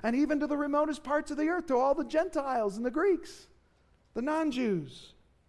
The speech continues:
Paul's practice when coming to a new city was to go to the synagogue and preach the gospel to the Jews first, and then move on to Gentiles.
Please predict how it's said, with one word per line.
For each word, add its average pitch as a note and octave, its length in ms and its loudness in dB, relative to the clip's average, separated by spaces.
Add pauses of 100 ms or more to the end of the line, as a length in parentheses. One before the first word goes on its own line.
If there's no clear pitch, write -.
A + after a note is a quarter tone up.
(1900)
Paul's A#3+ 300 4
practice C4 640 2
when G3+ 140 -4
coming A3+ 320 -2
to A3+ 160 -4
a G#3 60 0
new A3 180 2
city A3+ 500 -2
was G3 440 0
to G#3+ 100 -8
go G#3+ 240 2
to A#3 100 -6
the A3+ 120 -4
synagogue F3+ 680 2
and F3+ 140 -4
preach - 400 -6 (360)
the A3 80 0
gospel A3+ 460 2
to B3 140 -2
the A#3 120 -2
Jews G#3 520 -2 (300)
first, - 720 0
and A3 160 2
then C4+ 120 4
move C4+ 220 4
on B3 220 4
to C4 100 -4
Gentiles. G#3 880 -4